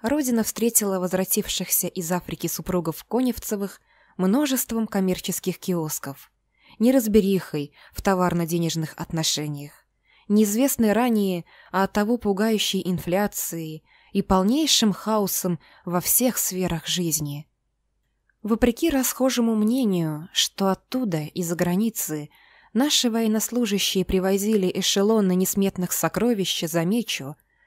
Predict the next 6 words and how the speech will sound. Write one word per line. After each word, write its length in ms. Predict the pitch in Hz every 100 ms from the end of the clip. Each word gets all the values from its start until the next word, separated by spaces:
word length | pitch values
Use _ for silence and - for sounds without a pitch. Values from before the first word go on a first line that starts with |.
| _ _
что 240 | - - 214
за 100 | 214
граница 500 | 208 208 285 - 277
за 120 | 254
границей 580 | 240 240 185 175 - 196
рознь. 460 | 202 151 131 139